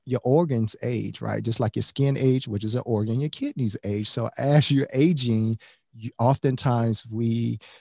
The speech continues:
notice that your kidneys are aging too. So sometimes when I talk to the minority groups, 'cause it, it impacts the minority groups more than the, um, white culture, uh, or white race.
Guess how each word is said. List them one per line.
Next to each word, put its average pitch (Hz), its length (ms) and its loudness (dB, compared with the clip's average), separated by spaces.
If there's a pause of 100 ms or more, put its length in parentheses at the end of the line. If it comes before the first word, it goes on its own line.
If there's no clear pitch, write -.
(100)
notice 110 460 2
that 110 380 2 (360)
your 113 340 2
kidneys 120 580 0
are 107 200 2
aging 110 500 -2
too. 110 300 -4
So 104 440 -4 (240)
sometimes 117 760 -2 (100)
when 113 180 -6
I 107 120 -2
talk 110 320 -2
to 123 100 -2
the 110 100 0
minority 107 640 -2
groups, 110 380 -8
'cause 123 280 -4 (180)
it, 135 160 -8
it 151 120 0
impacts 123 340 0
the 110 60 -6
minority 107 460 -2
groups 110 260 -10
more 107 200 -4
than 104 260 -8 (160)
the, 104 160 -8
um, 98 320 -8 (440)
white 110 440 -4 (320)
culture, 101 480 -4 (380)
uh, 110 320 -4
or 110 140 -2
white 104 240 -2
race. 104 300 -6